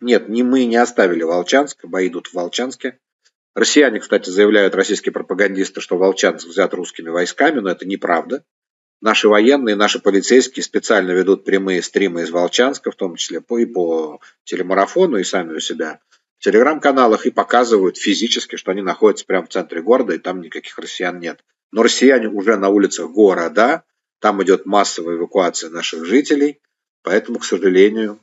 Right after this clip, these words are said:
к сожалению, всё очень тяжело. Всё, что там происходит, очень тяжело.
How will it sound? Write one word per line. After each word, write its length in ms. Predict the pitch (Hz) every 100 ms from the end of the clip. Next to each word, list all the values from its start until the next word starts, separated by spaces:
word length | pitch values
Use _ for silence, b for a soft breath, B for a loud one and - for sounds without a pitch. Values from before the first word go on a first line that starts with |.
| _
к 60 |
сожалению, 760 | - 80 82 85 95 101 104 98 -
всё 460 | - 90 82 85 _ _
очень 440 | 85 80 - 80 -
тяжело. 540 | 82 87 85 71 - _ _ _ _ _
Всё, 160 | - 90
что 140 | -
там 160 | 92 82
происходит, 440 | 87 - 98 92
очень 220 | 82 82
тяжело. 420 | 80 80 69 64